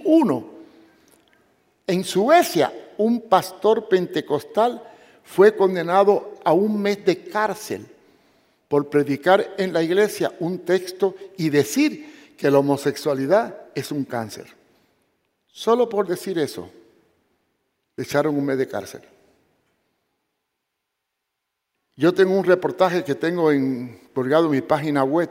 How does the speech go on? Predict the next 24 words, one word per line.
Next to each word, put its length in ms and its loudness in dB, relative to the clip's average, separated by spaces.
w 160 0
w 140 -4
w 240 2
contra 260 -2
la 60 0
apostasía 560 -6
punto 340 -6
com, 220 -2
donde 300 0
doy 320 -2
una 140 -4
enseñanza 560 -2
sobre 360 0
cómo 500 0
ciertas 560 2
ideologías, 840 -2
al 160 -2
imponerse, 800 -4
están 380 -6
causando 540 -4
persecución 680 -10
a 80 -6
la 100 -6
iglesia. 480 -14